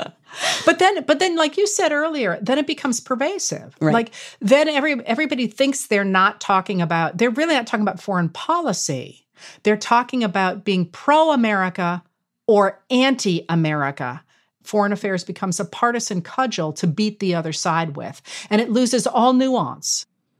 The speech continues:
Speaker 2: So Nixon is really talking about domestic affairs and the nation when he's talking about whatever's going on in Vietnam. He's linking it back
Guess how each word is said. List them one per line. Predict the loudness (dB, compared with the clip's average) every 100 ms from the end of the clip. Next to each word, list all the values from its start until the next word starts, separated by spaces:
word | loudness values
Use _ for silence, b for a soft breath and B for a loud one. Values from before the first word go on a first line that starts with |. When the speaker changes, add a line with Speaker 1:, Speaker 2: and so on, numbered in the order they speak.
| _
Speaker 2:
So | -6 4 6 6 4 0 -6 _ _ _
Nixon | 2 4 2 0 0 0 0 2
is | 2 2 0 -8 _ _
really | -4 2 2 4 4 2 0 -4 _ _ _ _ _ -8
talking | -2 -2 0 -2 -2 -4 -2
about | -2 0 0 0 -4 -10 _ _ _ _ 0
domestic | 2 4 2 -2
affairs | -4 -6 -6 -10 -14 -16 _ _
and | 2 4
the |
nation | 4 2 0 -6 -10 -12 _ _ _ 0
when | 2
he's | 2 0 -4 -16 _ _
talking | -2 0 0
about | 0 2
whatever's | 2 0 0
going | 0 0
on | -2
in | -4
Vietnam. | -2 -4 -4 -6
He's | -4 -2 0
linking | 0 2 2 0
it | -2
back | -4 -2 -4 -10 -18